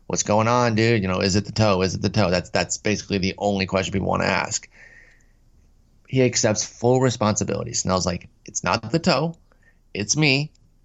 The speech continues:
I figured some things out, though. I'm gonna be fine." The, that was on May fifth. The ne-, very next day, he throws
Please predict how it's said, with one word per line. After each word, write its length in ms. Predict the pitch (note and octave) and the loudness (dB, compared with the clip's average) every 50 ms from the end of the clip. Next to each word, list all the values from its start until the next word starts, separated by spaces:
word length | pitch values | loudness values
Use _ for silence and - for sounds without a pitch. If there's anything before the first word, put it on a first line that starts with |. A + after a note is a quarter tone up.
| _ _ _ _ _ - | _ _ _ _ _ -4
I 100 | F2 F2+ | -4 -4
figured 300 | - - G2+ G#2+ A2+ - | -2 -2 -2 -2 0 -2
some 100 | A2 G2 | -2 0
things 220 | A2+ A2+ A2+ G#2+ | 0 0 2 2
out, 240 | A2 F2 F2+ E2 - | 2 0 0 -2 -2
though. 220 | G2 F2+ - - - | -2 -2 -2 -4 -6
I'm 140 | E2 E2+ F2 | -6 -6 -4
gonna 220 | - - E2+ F2 | -6 -6 -6 -6
be 120 | - F2+ - | -6 -6 -8
fine." 440 | - - G1+ - - - - - - _ _ _ _ _ _ _ _ _ _ _ _ _ _ _ - | -8 -8 -10 -10 -10 -14 -14 -16 -20 _ _ _ _ _ _ _ _ _ _ _ _ _ _ _ -4
The, 180 | - - - - G2 | -4 -4 -4 -2 -2
that 180 | G2 G2 G2+ | -2 0 2
was 120 | G#2+ A2 A#2+ | 2 2 2
on 200 | G#2+ G2+ G2+ G#2 | 0 0 2 2
May 180 | G#2 G#2 G2 | 2 2 2
fifth. 340 | G2 - G2 F2 D#2+ - _ | 0 -2 -6 -6 -6 -6 _
The 100 | - E2 | -4 -2
ne-, 240 | E2+ F#2 G2+ G#2 - | 0 2 0 0 0
very 280 | - A2 A#2 A#2 B2+ B2 | 0 -2 0 2 2 2
next 220 | A#2 A#2 A#2+ - | 0 -2 -4 -2
day, 160 | - G2 F#2 | -2 -2 -2
he 60 | F2+ F2 | -2 -2
throws 420 | - G2 F#2 F2+ F2+ F2 - - | -2 -2 -2 -2 -2 -4 -8 -12